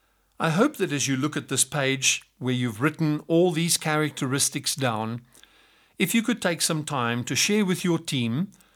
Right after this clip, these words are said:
ask them to measure themselves individually, and the team as a whole as they see the team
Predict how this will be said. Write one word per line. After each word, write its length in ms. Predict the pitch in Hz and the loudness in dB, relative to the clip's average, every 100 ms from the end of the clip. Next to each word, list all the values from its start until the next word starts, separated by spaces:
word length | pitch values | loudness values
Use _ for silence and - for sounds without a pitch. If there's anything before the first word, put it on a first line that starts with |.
| _ - | _ -2
ask 260 | 127 127 - | 0 0 0
them 200 | 143 165 | 0 0
to 100 | 147 | 0
measure 340 | 123 139 147 | 0 2 2
themselves 840 | 135 131 120 - 151 147 202 190 - | 0 0 2 2 2 2 0 0 -2
individually, 880 | 160 147 135 131 123 127 123 196 - _ _ _ _ _ - - | 0 2 2 0 0 0 0 0 -4 _ _ _ _ _ -16 -2
and 360 | 170 247 254 | 2 4 4
the 80 | 247 | 2
team 360 | - - 175 165 | -4 0 2 4
as 120 | 156 | 4
a 80 | 160 | 2
whole 420 | 151 127 117 131 - | 2 2 2 -2 -2
as 320 | 160 123 107 | 0 0 0
they 260 | 147 269 254 | 0 2 4
see 320 | - 185 143 | 4 2 0
the 140 | 113 | -2
team 420 | 120 135 107 98 | -4 -4 -4 -6